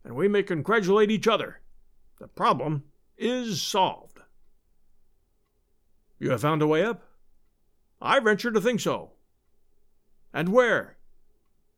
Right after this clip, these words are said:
For answer he pointed to the spire-like pinnacle upon our right. Our faces, or mine at least, fell as we surveyed it. That it could be climbed, we had our companion's assurance.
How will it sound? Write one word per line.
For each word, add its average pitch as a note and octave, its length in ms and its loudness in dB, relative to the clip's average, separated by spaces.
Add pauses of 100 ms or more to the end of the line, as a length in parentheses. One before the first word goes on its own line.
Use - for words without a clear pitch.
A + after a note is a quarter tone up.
(180)
For A#2+ 140 -8
answer G3 300 0
he F3+ 100 0
pointed G3 380 -2
to F3 80 -8
the D3+ 100 -8
spire-like G#3+ 720 -4
pinnacle F3+ 360 -2
upon F3 260 -2
our D#3 100 -2
right. E3+ 320 -6 (1120)
Our D3 240 2
faces, D3+ 500 0
or C3+ 160 -4
mine F#3+ 320 2
at A2+ 100 -6
least, A#2 340 -12 (340)
fell D3+ 560 0 (340)
as B2+ 160 -6
we D3 100 0
surveyed E3+ 440 -2
it. - 160 -16 (580)
That G3+ 200 4
it A3 120 4
could F#3+ 160 4
be D#3 100 2
climbed, F#3 540 0 (320)
we D#3 120 -2
had F#3+ 120 6
our F3+ 80 2
companion's D#3+ 580 0
assurance. D#3 540 -4